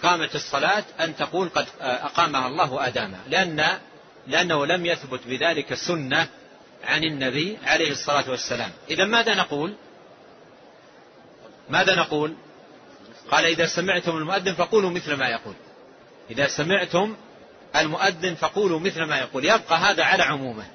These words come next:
يبقى على، هذا على عمومه، إلا ما جاء في السنة استثناءه. ففي، في الأذان قال: "حي على الصلاة، حي الفلاح"، قال: "قل لا حول ولا قوة إلا بالله"، والباقي يبقى على عمومه.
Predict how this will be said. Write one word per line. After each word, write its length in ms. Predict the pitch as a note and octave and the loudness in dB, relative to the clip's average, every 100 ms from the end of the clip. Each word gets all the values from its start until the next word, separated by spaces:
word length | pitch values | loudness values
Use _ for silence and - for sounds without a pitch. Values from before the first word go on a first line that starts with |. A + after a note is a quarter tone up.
| - - - - - - - - - - - - - | -20 -20 -20 -20 -20 -20 -20 -20 -20 -20 -20 -20 -2
يبقى 320 | D3+ F#3 D#3+ D#3 | 0 2 4 4
على، 200 | F3+ - | 4 2
هذا 240 | D#3+ F#3 | 0 2
على 200 | D#3 E3 | 4 4
عمومه، 360 | D3 D#3+ G3+ G#3 | 2 0 -2 -2
إلا 400 | - A3+ A3+ G#3+ | 2 2 4 2
ما 160 | G3+ G3 | 4 2
جاء 260 | A3+ A3 | 4 2
في 60 | F#3 | 2
السنة 380 | F3+ - B3 A#3+ | -2 0 0 0
استثناءه. 600 | A#3 - G#3+ A#3+ F3 A#2 - - - - - - - - - - - | 0 0 0 0 0 -2 -12 -20 -20 -20 -20 -20 -20 -20 -20 -8 2
ففي، 600 | C#3+ C3+ C#3 - D3 C#3 | 4 4 0 -2 -2 0
في 120 | E3+ | 0
الأذان 380 | F3+ D#3+ G3 G3 | 2 4 4 2
قال: 280 | F#3 F#3+ | 4 6
"حي 360 | E3 - G3 G3 | 6 2 2 4
على 200 | F3 E3+ | 4 4
الصلاة، 340 | D#3 E3 F#3+ | 0 0 2
حي 240 | F3 E3+ F#3 | 2 2 2
الفلاح"، 280 | D#3 F#3 G#3 | 2 2 2
قال: 240 | G3 F3+ | 2 2
"قل 200 | E3+ F#3 | 2 2
لا 80 | E3 | 2
حول 220 | D#3+ C#3+ | 2 2
ولا 80 | C3+ | 0
قوة 220 | - B2+ B2+ | -2 -4 -4
إلا 180 | A#2 | -6
بالله"، 220 | A2 G#2+ F3 | -6 -4 0
والباقي 420 | G3+ G#3 G#3+ F#3+ | 2 4 2 2
يبقى 360 | A#3 F#3 E3+ | 0 2 2
على 100 | E3+ | 4
عمومه. 420 | C#3 D#3 D3+ A2 | 2 0 -4 -6